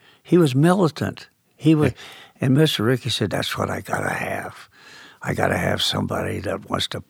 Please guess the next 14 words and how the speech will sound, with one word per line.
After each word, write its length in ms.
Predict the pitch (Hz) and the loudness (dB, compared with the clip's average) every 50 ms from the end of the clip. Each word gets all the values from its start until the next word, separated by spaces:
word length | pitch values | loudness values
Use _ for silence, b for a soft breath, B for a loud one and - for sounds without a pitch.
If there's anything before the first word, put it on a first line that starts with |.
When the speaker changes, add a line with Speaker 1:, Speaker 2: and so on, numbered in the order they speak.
| _ | _
Speaker 1:
bust 300 | - - 120 104 - - | 0 0 0 0 -2 -2
you 80 | - 104 | -2 -2
in 100 | 104 101 | -2 -2
the 100 | 98 104 | -4 -6
face, 560 | - - - 120 90 - - - - - - - B B B B B B B B B B _ _ | -8 -6 -6 -6 -4 -4 -6 -6 -6 -6 -8 -12 B B B B B B B B B B _ _
but 140 | - 127 117 | -8 -6 -4
he's 140 | 107 92 95 | -4 -6 -2
gotta 280 | - - 107 104 104 | 0 0 0 0 0
control 560 | - - 107 98 - - - - - - - - | -4 -6 -6 -6 -6 -6 -6 -6 -6 -6 -8 -10
it." 180 | - - - - _ _ _ b b b b b b b b b b b b _ - | -12 -16 -20 -20 _ _ _ b b b b b b b b b b b b _ -4
That's 220 | 120 120 - - | -4 -2 -2 -4
the 60 | 196 | -6
way 340 | 170 160 143 123 127 131 131 | -4 -2 0 2 2 2 2
he 380 | 120 120 123 123 120 135 135 | 2 2 2 2 2 2 0